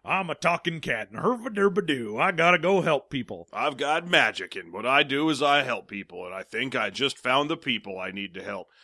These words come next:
Speaker 2: And who does he need to help? Let's talk about them.
Speaker 1: Why, he needs to help the richest people in town. And it's not the richest people in town so that they can learn the value of everyday man or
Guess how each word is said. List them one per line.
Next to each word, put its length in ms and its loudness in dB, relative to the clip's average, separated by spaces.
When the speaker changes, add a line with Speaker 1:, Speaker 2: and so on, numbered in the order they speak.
Speaker 2:
And 140 -6
who 120 -2
does 140 -2
he 80 -2
need 180 -2
to 100 4
help? 260 4
Let's 220 -4
talk 240 4
about 260 6
them. 420 4
Speaker 1:
Why, 360 6
he 200 0
needs 300 -2
to 140 4
help 360 0
the 120 6
richest 720 4
people 400 0
in 180 4
town. 520 -4
And 160 0
it's 200 0
not 340 4
the 80 6
richest 380 4
people 260 -2
in 100 -4
town 440 2
so 160 0
that 220 2
they 100 4
can 240 -2
learn 340 0
the 80 -2
value 540 2
of 260 -6
everyday 580 2
man 520 0
or 220 0